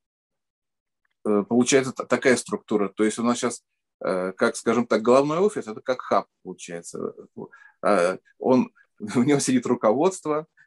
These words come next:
э, в нем сидят, э, к-, кадры, отдел кадров. Сейчас еще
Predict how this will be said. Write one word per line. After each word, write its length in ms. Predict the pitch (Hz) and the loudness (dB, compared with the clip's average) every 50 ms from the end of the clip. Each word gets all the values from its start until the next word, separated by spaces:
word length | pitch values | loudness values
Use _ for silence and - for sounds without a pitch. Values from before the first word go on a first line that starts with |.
| _ - | _ -8
э, 160 | 95 95 95 | -6 -6 -4
в 80 | 98 | -4
нем 160 | - 139 143 127 | -2 -2 -2 -4
сидят, 300 | - 107 107 113 110 107 | -6 -4 -2 -2 0 0
э, 200 | 101 - 101 - _ _ _ _ - - - _ _ _ _ _ _ _ _ | -2 -2 -4 -12 _ _ _ _ -16 -16 -16 _ _ _ _ _ _ _ _
к-, 380 | - - - - - 120 113 - _ | -10 -10 -10 -10 -12 -12 -14 -14 _
кадры, 360 | - - 147 160 156 143 135 113 | 0 2 2 2 4 4 4 4
отдел 240 | 113 127 117 107 | 4 4 4 2
кадров. 420 | - - 170 180 185 160 143 143 - _ _ _ _ _ _ _ _ _ | 4 4 4 4 4 2 -2 -4 -6 _ _ _ _ _ _ _ _ _
Сейчас 360 | - - - 175 190 185 - | -4 0 2 2 2 2 2
еще 600 | - 117 117 - - 113 110 113 113 110 104 104 | 0 0 2 2 2 4 4 6 6 4 4 2